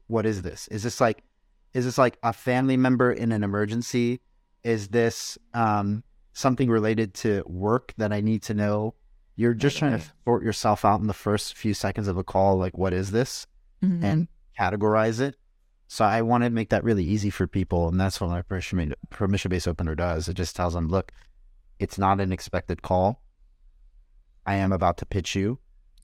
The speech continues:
Speaker 2: <laughs>
Speaker 1: Are you gonna give me a minute?"
Speaker 2: Mm-hmm.
Speaker 1: Cool. If you're not, totally fine.
Speaker 2: Awesome. Yeah, Bilal, thanks so much for going through, you know, that permission-based opener. And I think you're right. It's, it's not something new.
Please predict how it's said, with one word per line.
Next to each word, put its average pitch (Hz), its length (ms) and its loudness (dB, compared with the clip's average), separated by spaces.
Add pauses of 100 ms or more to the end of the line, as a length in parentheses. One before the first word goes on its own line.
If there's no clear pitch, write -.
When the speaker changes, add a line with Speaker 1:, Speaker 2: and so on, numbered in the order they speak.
(180)
Speaker 2:
<laughs> 165 140 -6 (480)
Speaker 1:
Are 98 60 0
you 95 60 2
gonna 95 180 -2
give 92 160 -2
me 90 80 -4
a 87 40 -2
minute?" 95 260 0 (420)
Speaker 2:
Mm-hmm. 180 300 4 (480)
Speaker 1:
Cool. - 280 0 (200)
If - 200 -6
you're 92 100 -2
not, 92 320 2
totally 85 360 -2
fine. - 320 -12 (300)
Speaker 2:
Awesome. 170 420 4
Yeah, 170 240 8 (180)
Bilal, 170 280 6
thanks 196 200 0
so 196 120 0
much 160 160 0
for 165 100 0
going 147 240 0
through, 147 540 0
you 160 100 0
know, 143 120 4
that 143 160 4
permission-based 147 640 0
opener. 147 480 0
And 180 100 2
I 185 60 4
think 190 180 0
you're 151 120 4
right. 135 280 4
It's, - 400 -6 (240)
it's - 320 -4 (140)
not 180 240 4
something 156 320 0
new. 147 340 0